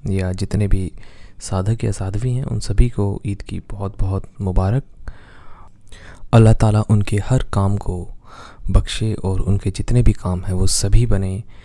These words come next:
जितने भी उनके रुके हुए काम हैं या किसी को धन की समस्या है, किसी को कोई भी समस्या हो, वो उन सब की समस्या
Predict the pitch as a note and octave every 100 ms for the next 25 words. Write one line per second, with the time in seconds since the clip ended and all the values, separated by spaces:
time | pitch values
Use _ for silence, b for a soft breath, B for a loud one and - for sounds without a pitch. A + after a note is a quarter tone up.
0 | B B B - G2+ A2 A#2 G#2+ G2+ G#2
1 | F2+ G2 - F#2+ - G#2 G2 F#2+ - G2
2 | G2+ F#2+ F#2 F2+ F#2 F#2 - F#2+ - G2
3 | F2+ G2+ G#2+ A2 G#2+ G2 F#2+ - F#2 F#2
4 | D#2 - B B B B - G2+ - G2
5 | F2+ F#2+ F#2 - - - A#2 C3 A#2+ C3
6 | - G#2+ G#2 - G2+ G2+ F#2+ - B B
7 | B - F#2+ G2+ F#2+ G#2 - B2+ B2 -
8 | G#2 G#2 G2+ - G#2